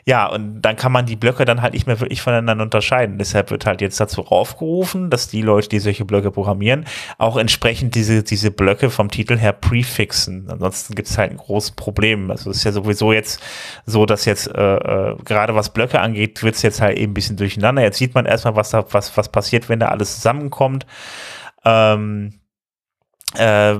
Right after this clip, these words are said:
wenn man, man, man kann nämlich relativ leicht die Übersicht verlieren, welche Blöcke man installiert hat und wo man welche Blöcke nutzt.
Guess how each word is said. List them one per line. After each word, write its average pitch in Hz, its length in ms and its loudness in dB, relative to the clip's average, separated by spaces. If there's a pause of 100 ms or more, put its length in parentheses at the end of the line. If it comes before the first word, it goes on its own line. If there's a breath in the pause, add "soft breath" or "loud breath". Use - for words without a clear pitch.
(160)
wenn 113 220 -4
man, 110 540 -2 (100)
man, 110 260 -4
man 107 200 0
kann 123 160 0
nämlich 123 260 0
relativ 117 480 0
leicht 113 440 0
die 220 100 -6
Übersicht 123 560 0
verlieren, 98 500 0
welche 110 260 0
Blöcke 101 280 -2
man 95 160 2
installiert 101 640 0
hat 127 180 0
und 110 120 -4
wo 110 80 2
man 110 260 2
welche 104 240 0
Blöcke 95 320 -4
nutzt. 131 460 0